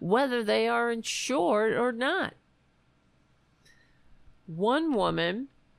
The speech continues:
was hit with a six-figure bill after initially being told that her surgery would just be over a thousand dollars.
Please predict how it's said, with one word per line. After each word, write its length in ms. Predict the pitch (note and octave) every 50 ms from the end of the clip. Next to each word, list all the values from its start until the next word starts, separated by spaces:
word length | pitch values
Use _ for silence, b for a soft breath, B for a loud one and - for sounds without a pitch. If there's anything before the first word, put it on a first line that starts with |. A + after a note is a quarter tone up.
| _ _ _ _ _ _ _ _ -
was 300 | - E3+ G#3 A3 A3 -
hit 260 | F#3 G3+ C#4 C#4 -
with 180 | G#3 B3 B3 A3
a 60 | A3+
six-figure 960 | - - - - C4+ C4+ - - - - - C4+ C4+ B3+ A#3 A#3+ B3+ B3+ A#3
bill 560 | G#3 F3+ - G3+ A3+ D#4 F4+ C#4+ - - - _ _ _ _ _ _ _ -
after 400 | - F#3 G#3+ G#3 - - G#3+ G#3
initially 540 | G#3 G3 G3 G#3+ A#3 - - B3 A3+ A3+ A3+
being 380 | G3+ F3+ F#3+ F#3+ G3 G#3+ A#3 A#3+
told 360 | - - E3 C3+ C#3+ D#3 D#3+
that 200 | E3+ E3+ E3+ D#3
her 120 | F#3 F3+
surgery 720 | E3+ - - - G3+ G#3 A3 A3 G#3+ G3+ G3 F#3+ F#3+ G3
would 240 | F#3 E3+ E3+ E3+ D#3+
just 320 | - E3+ F#3 G#3 - - -
be 240 | F3 F#3 G3 F#3
over 400 | - - F3 F#3 F3+ F3+ F3+ F3
a 60 | F3 E3+
thousand 580 | - E3+ D#3 D#3+ D#3+ D3+ D#3 D#3+ E3 D#3+ D3+
dollars. 640 | E3 G3 A#3 B3 A#3+ G#3+ F3 C#3+ B2 - - - -